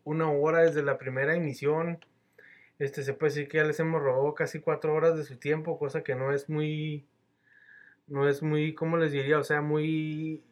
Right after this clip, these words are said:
ah, ¿cómo les diría para expresarme? O sea, que no cualquier persona cede cuatro horas de su tiempo, de su vida, para oír a, a unas personas como nosotros. Este, agradecerles, gracias, y apóyenos en la página Buscadores de la Verdad y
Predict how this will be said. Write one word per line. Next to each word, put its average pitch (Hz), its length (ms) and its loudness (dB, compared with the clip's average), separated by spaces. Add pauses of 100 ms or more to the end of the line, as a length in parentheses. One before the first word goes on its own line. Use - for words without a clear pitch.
(200)
ah, 139 600 -8
¿cómo 165 240 -8
les 165 100 -6
diría 160 160 -2
para 170 100 -6
expresarme? 156 500 -4
O 143 40 -4
sea, 160 220 -4
que 147 120 -2
no 147 420 0
cualquier 165 300 -10
persona 165 360 -2
cede 165 640 -2
cuatro 156 300 -2
horas 170 180 -4
de 165 80 -10
su 143 140 -18
tiempo, 165 320 -4
de 156 80 -4
su 135 100 -14
vida, 151 220 -2
para 139 260 0
oír 135 240 -2
a, 151 180 2
a 139 100 -10 (480)
unas 151 240 0
personas 143 360 -2
como 139 260 -4
nosotros. 143 460 -2
Este, 156 220 -2
agradecerles, 139 640 2
gracias, 165 480 0
y 147 260 -6 (460)
apóyenos 151 580 4
en 143 320 0
la 135 140 -2
página 165 320 -2
Buscadores 147 540 0
de 165 80 4
la 143 120 2
Verdad 131 480 2
y 151 420 -4